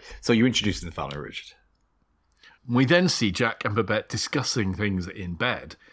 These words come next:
Speaker 2: and they're talking about death, actually. Which
Speaker 1: She's also
Speaker 2: apparently
Speaker 1: talking about the fact she doesn't like the word in porn novels, "inside me."
Speaker 2: <laughs> She does say that, yes. She's
Speaker 1: Mm.
Speaker 2: quite,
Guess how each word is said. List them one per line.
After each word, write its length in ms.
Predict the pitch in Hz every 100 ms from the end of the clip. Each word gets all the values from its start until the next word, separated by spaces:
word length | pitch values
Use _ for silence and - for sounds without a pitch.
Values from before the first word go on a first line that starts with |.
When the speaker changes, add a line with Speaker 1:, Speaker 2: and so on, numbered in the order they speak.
| _ - 113
Speaker 2:
and 160 | 120
they're 160 | 120 117
talking 400 | - 160 - 120
about 300 | 104 98 -
death, 420 | 131 - - - -
actually. 480 | 92 - 98 73 - - _ -
Which 80 | -
Speaker 1:
She's 180 | 151 147
also 140 | 160
Speaker 2:
apparently 240 | 170 135 165
Speaker 1:
talking 320 | 147 139 139
about 260 | 107 120 107
the 60 |
fact 240 | - 107 101
she 60 |
doesn't 180 | 107 110
like 160 | 101 95
the 80 |
word 320 | 101 98 90 - _ -
in 240 | 95 87
porn 300 | - 107 98 90
novels, 440 | 87 87 82 - -
"inside 600 | 95 78 95 90 82 76
me." 220 | 71 - _ _ _ _ _ _ _
Speaker 2:
<laughs> 400 | 135 - 175 196 -
She 180 | 170 151
does 300 | 120 202 160
say 240 | - 156
that, 180 | 113 98 -
yes. 480 | - 92 - - -
She's 160 | -
Speaker 1:
Mm. 60 | -
Speaker 2:
quite, 260 | 123 113